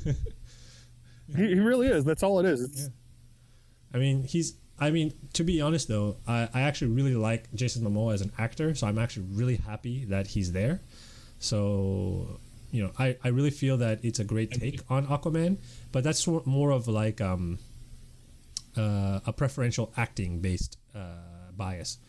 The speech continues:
Speaker 2: But as a character, it is quite different from the core material. So yeah, I'll, I'll give you that.
Speaker 1: And I don't think,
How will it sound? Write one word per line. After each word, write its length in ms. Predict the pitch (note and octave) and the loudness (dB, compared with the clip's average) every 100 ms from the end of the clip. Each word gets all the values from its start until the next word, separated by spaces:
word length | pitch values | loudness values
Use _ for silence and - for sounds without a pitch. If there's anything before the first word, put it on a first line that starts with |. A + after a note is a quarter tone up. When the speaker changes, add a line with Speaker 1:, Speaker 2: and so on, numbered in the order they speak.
| - - - - | -20 -20 -20 -8
Speaker 2:
But 240 | C3+ C#3 C#3+ | -2 -2 0
as 160 | D3+ C3 | 0 0
a 20 | |
character, 640 | - G#3+ G3 - A#2+ A#2+ - - - - | 2 2 2 2 0 0 -2 -14 -18 -4
it 100 | D#3 | 0
is 140 | F#3+ F#3 | 0 0
quite 240 | F3+ B2 | -2 0
different 240 | C3+ - | -2 -2
from 80 | A#2+ | -4
the 60 | G2 | -2
core 180 | A2+ F2+ | -2 -2
material. 420 | - F#2 E2 - - | -2 -4 -4 -10 -12
So 260 | - F2+ F2 - | -6 -6 -6 -6
yeah, 260 | A#2+ G#2+ A2+ - | -2 0 -2 0
I'll, 160 | D3 C#3 | 0 2
I'll 60 | |
give 120 | C3+ G2+ | 0 0
you 60 | |
that. 180 | E2+ F#2 - - - - - - - - - - - - - - - - - - - - | -4 -8 -16 -20 -20 -20 -20 -20 -20 -20 -20 -20 -20 -20 -20 -20 -20 -20 -20 -20 -14 0
Speaker 1:
And 200 | A#3+ A3+ G3 | 2 4 4
I 60 | |
don't 260 | A#3 G3+ E3+ | 2 2 0
think, 380 | A3+ G#3+ - | 2 2 0